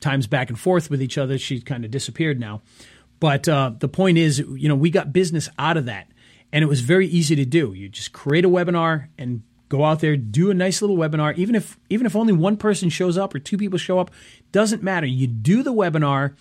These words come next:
you pretend there's a hundred people there, and then at the end, you've got a replay that you can give to them, and you can have that going forever. If you've got an auto webinar system, you can then put it into an auto webinar system and constantly run webinars.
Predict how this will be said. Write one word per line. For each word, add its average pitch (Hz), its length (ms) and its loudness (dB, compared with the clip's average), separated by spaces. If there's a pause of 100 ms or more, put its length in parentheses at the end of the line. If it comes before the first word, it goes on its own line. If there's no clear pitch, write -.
(260)
you 135 80 -2
pretend 196 420 0
there's 208 100 2
a 208 60 0
hundred 190 300 -2
people 170 280 0
there, 147 380 0 (320)
and 139 140 0
then 170 100 4
at 185 100 0
the 170 160 2
end, 190 140 2
you've 147 140 2
got 139 160 0
a 135 60 0
replay 185 500 2
that 175 180 -6
you 156 60 -12
can 160 120 0
give 147 200 0
to 160 120 -2
them, 147 220 0 (320)
and 160 140 4
you 151 80 4
can 160 100 -2
have 160 220 0
that 151 160 0
going 147 240 2
forever. 156 280 -2
If 101 140 -10
you've 123 80 -8
got 139 140 0
an 135 120 -4
auto 170 320 2
webinar 175 440 0
system, 190 340 0
you 156 80 2
can 170 100 0
then 175 140 2
put 190 180 -2
it 190 60 2
into 190 320 2
an 180 60 -4
auto 196 340 0
webinar 143 340 0
system 147 380 -2 (340)
and 151 380 2
constantly 180 540 0
run 147 240 2
webinars. 117 580 -4